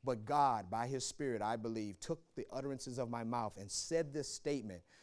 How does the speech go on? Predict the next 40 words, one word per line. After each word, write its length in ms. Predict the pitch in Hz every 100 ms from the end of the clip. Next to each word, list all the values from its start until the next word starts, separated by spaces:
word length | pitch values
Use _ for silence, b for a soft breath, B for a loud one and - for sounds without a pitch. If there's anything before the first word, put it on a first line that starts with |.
| B
that 180 | 110 -
you'll 120 | 110
see 260 | - 143 139
at 100 | 135
the 280 | 123 127
end. 80 | 113
He 80 | 104
said 320 | - - 151
a 60 | 147
statement, 500 | - 143 139 101 95 B B B
and 160 | 123 135
that 120 | 143
statement 680 | - - 180 190 151 123 - -
was 220 | 131 120
so 840 | - - - 180 156 165 165 170 165
clear 600 | - - 180 190 151 120
and 160 | 127 123
crystal 680 | - 202 202 - 117 110 107 B B B
that 140 | 156 151
it 100 | 127
wasn't 480 | 131 170 170 170
just 240 | 139 160 -
a 40 |
little 240 | 147 165 147
prayer, 680 | - - 208 151 113 110 110 B B -
but 140 | 139
it 100 | 160
was 140 | 131
something 440 | - 170 143 - 120
much 400 | 123 147 139 - -
larger. 640 | 110 117 131 131 120 95 95
It 120 | 127
was 160 | 120 -
so 260 | - 180
large 640 | 185 175 190 151 117 104
that 160 | - 127
it 80 | 117
was 160 | 113
a 80 | 104
life 340 | 104 104 123